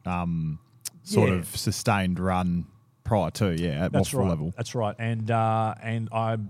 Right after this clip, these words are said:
Speaker 2: I'd started quite well, um, in two thousand and six, solely because, uh,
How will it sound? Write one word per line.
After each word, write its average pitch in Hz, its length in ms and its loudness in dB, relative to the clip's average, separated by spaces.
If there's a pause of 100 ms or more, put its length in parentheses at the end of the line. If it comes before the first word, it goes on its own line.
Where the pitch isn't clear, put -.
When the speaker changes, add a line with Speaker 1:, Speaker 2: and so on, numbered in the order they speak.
(480)
Speaker 2:
I'd 117 180 0
started 139 440 -2
quite 113 300 -4
well, 101 440 -4 (240)
um, 92 800 -6 (500)
in 101 140 -6
two 104 200 -8
thousand 90 380 -6
and 82 100 -10
six, - 580 -10 (640)
solely 143 340 -4
because, 104 800 -4 (340)
uh, 92 840 -10